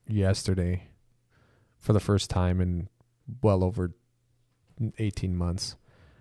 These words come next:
And for those who practice in this jurisdiction, Brampton Court is,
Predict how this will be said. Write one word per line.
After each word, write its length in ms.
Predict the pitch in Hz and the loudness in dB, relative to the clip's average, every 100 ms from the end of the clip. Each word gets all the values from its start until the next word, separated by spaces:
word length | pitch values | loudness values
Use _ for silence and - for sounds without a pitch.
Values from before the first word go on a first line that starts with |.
| - - | -12 -2
And 380 | 92 95 87 - _ _ _ | 2 2 0 -6 _ _ _
for 280 | - - 113 | -20 -2 6
those 240 | 110 120 | 8 8
who 80 | 110 | 8
practice 420 | 117 98 98 95 | 6 4 4 2
in 80 | 98 | 4
this 420 | 98 104 - - - - _ _ _ - | 6 4 0 -10 -14 -20 _ _ _ -6
jurisdiction, 760 | - 90 - 92 92 - 92 85 _ - - _ _ | 0 0 0 -4 -2 -2 -2 -4 _ -20 -20 _ _
Brampton 340 | - 101 98 98 | 4 4 4 2
Court 260 | - 92 | 4 4
is, 340 | 90 90 - | 4 0 -4